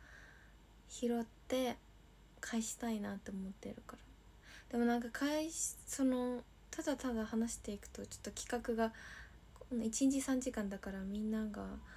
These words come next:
なんか飽きちゃうかもしれないし、このイベントに、あのー、適してなくなっちゃうから、だからなんか美人百科を、まあ、買ってるのを読んだりとか、あとはやっ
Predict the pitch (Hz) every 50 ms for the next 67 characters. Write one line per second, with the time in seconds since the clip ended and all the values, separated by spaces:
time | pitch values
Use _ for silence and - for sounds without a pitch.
0 | - - - - - - - - - - - 233 220 214 - - 202 202 - 240
1 | 233 226 - - - - 220 214 208 - 214 208 208 214 - - 233 247 254 254
2 | 269 269 269 262 254 - - - 302 311 311 302 294 262 - - - 247 240 240
3 | 226 - 226 233 262 269 277 269 269 - 277 262 262 262 262 262 254 226 208 -
4 | - - - - - - - - - - - - - 214 208 202 196 196 196 190
5 | 190 190 190 190 185 185 185 226 - - - - - - - - - - - -
6 | - - - - - - - - - - - - - - - - - - - 233
7 | 226 - 277 269 - - - 226 214 208 202 202 - 220 220 220 220 220 220 -
8 | 226 220 214 214 - 214 220 269 302 330 320 294 262 277 269 - 247 233 226 226
9 | 220 220 214 208 214 214 208 - 233 233 226 226 220 220 - 208 202 208 226 226
10 | 226 214 202 - - - - - - - - - - - - 208 208 - 214 208
11 | - - - - 214 208 208 208 208 208 208 208 208 202 196 190 190 190 196 208
12 | 214 214 214 202 196 190 185 196 190 - 190 185 - - - 214 220 226 226 226
13 | 220 220 208 202 208 - - - - - - - - - 254 269 269 - 294 277
14 | 269 294 311 330 320 302 262 240